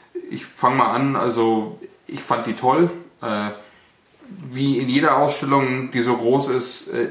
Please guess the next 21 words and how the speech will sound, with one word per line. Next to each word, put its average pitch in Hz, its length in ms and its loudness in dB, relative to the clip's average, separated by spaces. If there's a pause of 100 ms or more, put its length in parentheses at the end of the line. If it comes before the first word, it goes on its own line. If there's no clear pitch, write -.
(140)
nicht 120 380 -6
jedes 131 440 -2
Werk, 120 480 2
äh, 110 400 0 (680)
packt - 240 0
einen 120 200 0
gleich, 120 340 0
aber 120 120 0
mich 120 160 0
hat 139 240 -2
also 120 200 -2 (160)
wirklich 135 260 -4
in 117 120 -4
jedem 151 260 2
Bereich 117 600 0 (280)
und 139 340 -2
inklusive 160 420 6
Digitaldarstellung, 135 580 2
zumindest 127 340 -2
Thomas 117 320 0
Ruff, 151 260 -2